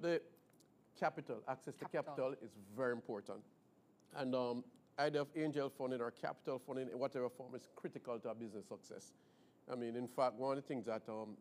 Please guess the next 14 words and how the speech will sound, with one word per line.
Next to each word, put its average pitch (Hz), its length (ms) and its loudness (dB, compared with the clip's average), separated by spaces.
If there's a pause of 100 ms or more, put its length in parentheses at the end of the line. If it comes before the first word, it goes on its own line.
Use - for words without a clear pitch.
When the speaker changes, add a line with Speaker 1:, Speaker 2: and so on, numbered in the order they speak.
Speaker 1:
that 113 140 -8
is 113 100 -6 (160)
critical 123 400 -6
to 110 60 -10
your 117 80 -6
survival 107 360 -6
is 95 80 -12
your 107 120 -12
cash 127 240 -4
flow 110 100 -8
Speaker 2:
Mm-hmm. 107 180 -8
Speaker 1:
management. 214 300 -4 (1000)
What 143 160 6
I've 180 160 6